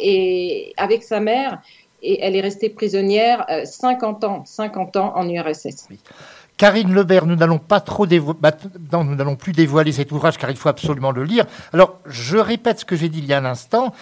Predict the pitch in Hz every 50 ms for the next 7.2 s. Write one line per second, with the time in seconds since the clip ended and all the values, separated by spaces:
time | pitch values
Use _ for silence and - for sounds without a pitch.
0 | - - - - - 196 175 165 160 190 220 202 147 165 165 131 139 202 214 208
1 | 151 165 160 - - 185 175 190 175 - _ - - - - 294 254 - - -
2 | 214 214 214 196 226 220 202 185 156 143 147 143 135 127 120 135 190 202 190 165
3 | 160 151 - - - 131 104 104 107 113 160 190 240 247 - _ - - - -
4 | - - - _ - 127 147 151 147 147 139 - - - 135 - - 160 135 139
5 | 131 131 139 135 120 127 127 123 120 123 117 117 123 165 160 143 147 139 123 123
6 | 147 139 127 127 123 117 110 139 123 120 123 117 120 123 104 107 123 120 - -
7 | 220 247 247